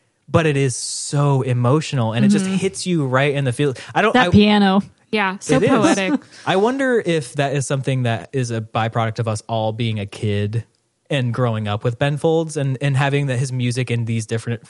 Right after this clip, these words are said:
Speaker 1: I guess, actually, what's all your relationship with Ben Folds? Like, for me, he was huge.
Speaker 2: Oh, yeah.
Speaker 1: I mean, I
Speaker 2: Yeah,
Speaker 1: listened
Speaker 2: huge,
Speaker 1: to
Speaker 2: yeah.
Speaker 1: his entire discography, Ben Folds, Ben Folds five,
Speaker 2: Mm-hmm.
Speaker 1: everything. I love Ben Folds.
Speaker 2: Yep.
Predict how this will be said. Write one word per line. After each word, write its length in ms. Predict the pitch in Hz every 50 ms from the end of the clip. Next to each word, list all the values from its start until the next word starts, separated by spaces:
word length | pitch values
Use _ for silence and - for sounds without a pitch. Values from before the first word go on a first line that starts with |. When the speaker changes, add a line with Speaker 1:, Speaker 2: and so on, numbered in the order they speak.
| - _ - 170 - -
Speaker 1:
I 80 | 196
guess, 200 | 214 285 269 - -
actually, 320 | 220 214 - 277 254 226 - - _ _ _ _
what's 240 | - 160 196 - 254
all 200 | 240 233 214 202
your 400 | 185 165 170 175 175 170 165 160
relationship 480 | 151 156 151 156 156 - 156 135 147 131
with 100 | 131 120
Ben 200 | 123 127 127 123 120
Folds? 500 | - 135 135 120 107 95 - - - 110
Like, 280 | 113 110 107 - - - - _
for 140 | - 170 160
me, 300 | 156 170 190 196 202 170
he 240 | 135 - 185 190 170
was 420 | 151 139 127 120 107 104 - - - - _ _ _ _ _ _ _ _ _ _
huge. 760 | - - - - 190 185 135 - - - - - - - - _ -
Speaker 2:
Oh, 80 | 254 240
yeah. 100 | 214 202
Speaker 1:
I 20 | 196
mean, 160 | 196 196 202
I 100 | 175 175
Speaker 2:
Yeah, 100 | 240 220
Speaker 1:
listened 240 | 220 208 160 - -
Speaker 2:
huge, 100 | 208 175 175
Speaker 1:
to 100 | 165 160
Speaker 2:
yeah. 160 | 208 175 165
Speaker 1:
his 180 | 170 185 170 160
entire 460 | 180 165 - - 196 202 202 190 175
discography, 480 | 185 - - 170 151 143 135 127 120
Ben 160 | 123 160 165 147
Folds, 160 | 143 139 131
Ben 140 | 147 147 139
Folds 160 | 139 139 -
five, 160 | 135 120 107
Speaker 2:
Mm-hmm. 80 | 104 -
Speaker 1:
everything. 360 | - - 139 120 117 117 107
I 60 | 104
love 280 | 110 117 127 135 139 127
Ben 160 | 120 107 107 101
Folds. 320 | - - 87 87 92 -
Speaker 2:
Yep. 180 | - - -